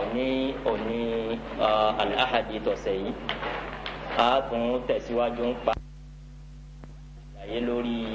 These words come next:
hadithu innamal a'malu binniyat. Hadithi yìí gẹ́gẹ́ bá a ṣe sọ fúnra wa pé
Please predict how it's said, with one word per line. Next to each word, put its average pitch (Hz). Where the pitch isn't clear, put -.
hadithu 117
innamal 117
a'malu 110
binniyat. 104
Hadithi 120
yìí 113
gẹ́gẹ́ 127
bá 123
a 120
ṣe 120
sọ 120
fúnra 120
wa 117
pé 127